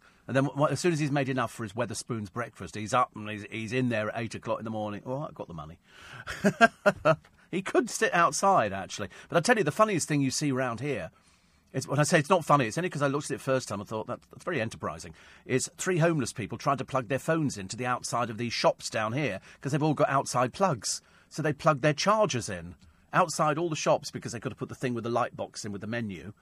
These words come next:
And so I think on M O D Pizza and the next one, all the other one, they've got plug sockets outside, so the homeless just plug their phones in. Imagine being homeless and having a phone. How does that happen?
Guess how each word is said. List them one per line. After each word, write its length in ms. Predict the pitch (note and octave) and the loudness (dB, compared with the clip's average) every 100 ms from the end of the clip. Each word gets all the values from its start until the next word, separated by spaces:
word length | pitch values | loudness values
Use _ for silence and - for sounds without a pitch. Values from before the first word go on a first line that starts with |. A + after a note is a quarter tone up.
| _ - _ - | _ -20 _ -6
And 180 | B2+ | -4
so 420 | A#2+ C#3+ B2+ B2 A#2+ | 0 2 4 2 -2
I 80 | A#2+ | -4
think 280 | B2+ C3 B2 | -4 -4 -2
on 200 | A#2 A2+ | -2 -2
M 140 | B2 B2 | -2 -2
O 80 | A#2 | -2
D 180 | A#2 | -6
Pizza 560 | - - C#3 - - C3 | -6 -6 -6 -6 -2 -2
and 100 | G#2+ | -2
the 60 | G#2+ | -4
next 220 | - - | -6 -6
one, 120 | A#2 | -6
all 100 | A#2 | -4
the 80 | A#2 | -4
other 100 | G#2 | -4
one, 80 | G#2+ - - | -8 -14 -10
they've 120 | F3 | -6
got 160 | - | -6
plug 200 | - C4 | -2 -2
sockets 360 | - B2 - - | -2 -4 -4 -6
outside, 360 | A#2 B2+ D3 B2+ | -6 -4 -6 -4
so 80 | |
the 60 | C#3+ | -2
homeless 280 | G3 G3 G2+ | -2 -2 -2
just 200 | C3+ - | -4 -4
plug 200 | C#3+ B2 | -4 -4
their 100 | C#3 | -2
phones 400 | - F#3+ F#3+ - | 0 0 0 -4
in. 200 | F2 F#2 _ _ _ _ | -8 -10 _ _ _ _
Imagine 280 | F4+ F4+ F#3+ | 2 2 2
being 180 | G3 F#3+ | 2 4
homeless 340 | A3 G3 C#3 | 4 4 0
and 80 | C#3 | 0
having 200 | D3 E3 | 0 -2
a 40 | |
phone. 460 | D#3 E3+ C#3+ G2+ G2 _ _ _ _ _ _ - | 0 2 2 0 -6 _ _ _ _ _ _ 2
How 100 | F#4+ | 4
does 160 | G4 | 6
that 160 | D#4+ F#4+ | 8 8
happen? 460 | D#4 D4 F3 A2 | 8 4 4 0